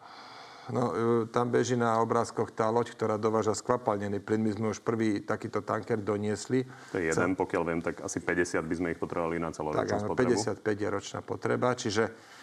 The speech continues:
Speaker 1: toto by sa zrejme dalo pomerne rýchlo zrealizovať, ak by tie tankery boli. Lebo nezabúdajte, že zrazu by začalo nie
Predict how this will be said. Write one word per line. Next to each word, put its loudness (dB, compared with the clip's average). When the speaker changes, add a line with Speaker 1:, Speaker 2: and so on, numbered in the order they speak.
Speaker 1:
toto 4
by 2
sa 2
zrejme 4
dalo 4
pomerne 2
rýchlo 2
zrealizovať, 2
ak 4
by 6
tie 4
tankery 2
boli. 2
Lebo 0
nezabúdajte, 2
že 4
zrazu 2
by 4
začalo 4
nie 4